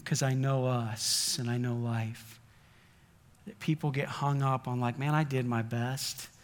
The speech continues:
and they still don't want any of it. And I just failed." No, you didn't. And allow yourself to be free relationally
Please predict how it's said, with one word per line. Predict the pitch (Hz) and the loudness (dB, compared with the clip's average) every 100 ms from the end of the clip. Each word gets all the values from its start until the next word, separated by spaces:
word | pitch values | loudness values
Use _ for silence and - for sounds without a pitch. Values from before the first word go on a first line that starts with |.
| - - - - | -20 -20 -12 -2
and | 127 | 0
they | 131 | 2
still | - 143 135 | 2 2 2
don't | 131 | 0
want | 127 120 | -2 0
any | 123 123 113 | 0 2 0
of | 104 107 | 0 -2
it. | 117 - - - - - - - | -4 -8 -20 -20 -20 -20 -20 -4
And | 123 | 2
I | 131 | 4
just | 143 131 - | 4 0 -2
failed." | - 143 139 104 107 - - - - - - - | -2 -2 0 -4 -6 -12 -18 -20 -20 -20 -20 -10
No, | 165 | -4
you | 156 | -2
didn't. | 120 113 113 127 - - - - - - - - - - - - - | -2 -4 -4 -8 -12 -16 -16 -20 -20 -20 -20 -20 -20 -20 -20 -20 -6
And | 143 | 0
allow | 139 143 156 | 2 4 6
yourself | 175 160 - 151 143 139 | 4 2 0 0 -2 -4
to | 135 | -6
be | 127 123 | -6 -6
free | - - - 147 143 139 127 | -10 -14 -12 -8 -4 -4 -2
relationally | 120 120 120 120 - 117 107 101 101 101 | -4 -2 0 0 -2 -4 -6 -6 -8 -10